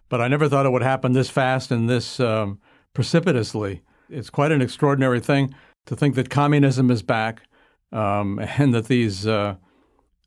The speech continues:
uh, as you say, these people are entirely left free to burn, to kill, to loot. Uh, I read a story that, that the, a lot of the, uh,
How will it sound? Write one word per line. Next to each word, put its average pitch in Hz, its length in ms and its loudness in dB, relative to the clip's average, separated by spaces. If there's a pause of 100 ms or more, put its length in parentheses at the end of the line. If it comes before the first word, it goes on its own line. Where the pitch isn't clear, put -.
uh, 107 280 -10
as 110 160 -6
you 113 60 -4
say, 143 140 0
these 127 160 2
people 135 320 0
are 117 220 0
entirely 131 420 0
left 127 220 0
free 143 240 0
to 120 80 -4
burn, 127 360 0
to 123 80 -2
kill, 131 460 -2 (260)
to 143 80 -2
loot. 139 400 2 (320)
Uh, 104 60 -10
I 104 280 -8
read 120 260 -4
a 117 60 -2
story 135 400 2
that, 117 320 -2
that 107 200 -4
the, 107 320 -2 (400)
a 113 60 -6
lot 123 160 2
of 120 100 0
the, 113 260 0
uh, 104 80 -2